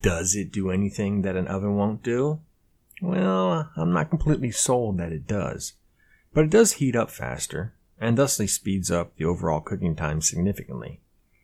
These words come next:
I'll continue to keep you posted one way or another. The jury's still out on, on how I feel about this one. Let's see. Hurricane Sally has gone through the Florida Panhandle and is now turning right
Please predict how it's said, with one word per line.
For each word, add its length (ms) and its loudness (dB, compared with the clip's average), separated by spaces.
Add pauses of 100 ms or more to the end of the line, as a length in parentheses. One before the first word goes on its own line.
(320)
I'll 80 -2
continue 400 6
to 80 -4
keep 200 -2
you 60 -2
posted 480 2
one 240 2
way 160 2
or 100 2
another. 540 -2 (260)
The 80 -4
jury's 460 0
still 400 0
out 460 0
on, 260 -10 (140)
on 180 -2
how 180 0
I 120 0
feel 240 0
about 280 -6
this 240 -8
one. 180 -12 (1200)
Let's 160 6
see. 260 6 (340)
Hurricane 480 6
Sally 500 2
has 160 -2
gone 260 4
through 180 0
the 60 -4
Florida 400 -2
Panhandle 720 -2
and 140 -2
is 100 -4
now 320 -2
turning 320 -2
right 480 -4